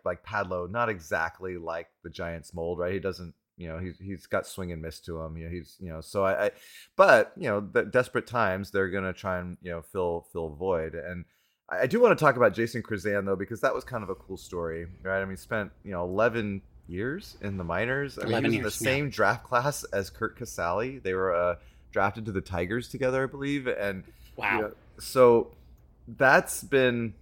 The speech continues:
Speaker 1: that was a fun story. I mean, I'm really <laughs> glad he got his major league hit before he was sent back down.
Speaker 2: Agreed.
Speaker 1: Uh,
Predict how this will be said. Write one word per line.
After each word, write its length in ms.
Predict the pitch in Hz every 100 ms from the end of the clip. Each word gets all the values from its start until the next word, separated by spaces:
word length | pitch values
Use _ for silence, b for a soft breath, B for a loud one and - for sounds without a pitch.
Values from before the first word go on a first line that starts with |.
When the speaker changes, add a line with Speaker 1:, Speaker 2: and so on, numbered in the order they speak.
| - - - - - -
Speaker 1:
that 80 | 165
was 100 | 151
a 40 |
fun 180 | - 117
story. 320 | - 87 78
I 60 | 80
mean, 120 | 113
I'm 240 | 120 135 139
really 280 | 175 165
<laughs> 80 | 127
glad 180 | 131 120
he 80 | 110
got 220 | 101 98
his 160 | 98 85
major 260 | 98 92
league 180 | 90 87
hit 240 | 101 90
before 300 | 90 - 92
he 80 | 92
was 140 | 85 80
sent 200 | 87 -
back 240 | 85 -
down. 300 | 85 85 -
Speaker 2:
Agreed. 480 | 175 139 135 110
Speaker 1:
Uh, 80 | 104